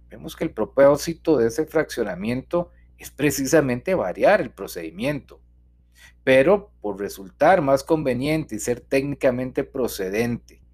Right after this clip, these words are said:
no por tratar de eludir controles o principios,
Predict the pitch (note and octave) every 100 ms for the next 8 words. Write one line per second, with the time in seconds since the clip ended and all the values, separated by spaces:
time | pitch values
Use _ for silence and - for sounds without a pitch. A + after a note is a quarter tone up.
0 | _ _ _ _ - G#2+ A#2+ B2 - C#3
1 | C#3+ D3+ - _ - G#2+ G#2 - D#3 E3
2 | B2 G#2 G2 G#2+ C#3 - A2+ _ _ -
3 | G2 F2+ C3 C#3+ D3 A2+ - F2+ - F#2+
4 | F#2 - D#3 - G#2 E2+ - -